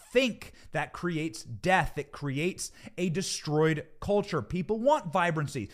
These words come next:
They want to be able to be told that they're wrong.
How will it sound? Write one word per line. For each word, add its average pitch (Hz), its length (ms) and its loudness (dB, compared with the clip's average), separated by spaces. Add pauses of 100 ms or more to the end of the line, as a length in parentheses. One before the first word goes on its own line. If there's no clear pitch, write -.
(140)
They 311 140 0
want 330 480 -2
to 220 80 2
be 170 260 2
able 143 200 0
to 123 180 -6 (300)
be 180 100 0
told 175 420 2
that 123 140 -6
they're 156 160 4
wrong. 123 580 2